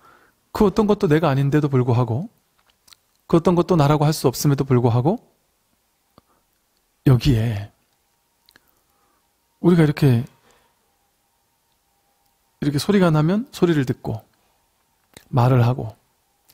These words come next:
숨을 쉬고 보고 이렇게 다 일어나고 있어요.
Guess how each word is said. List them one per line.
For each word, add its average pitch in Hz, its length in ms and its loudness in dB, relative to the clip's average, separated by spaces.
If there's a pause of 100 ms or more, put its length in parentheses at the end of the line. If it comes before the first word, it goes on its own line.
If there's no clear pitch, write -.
(160)
숨을 165 300 2
쉬고 127 360 -8 (760)
보고 131 500 -2 (1500)
이렇게 - 200 -6
다 - 200 -4
일어나고 196 360 2
있어요. 127 520 -8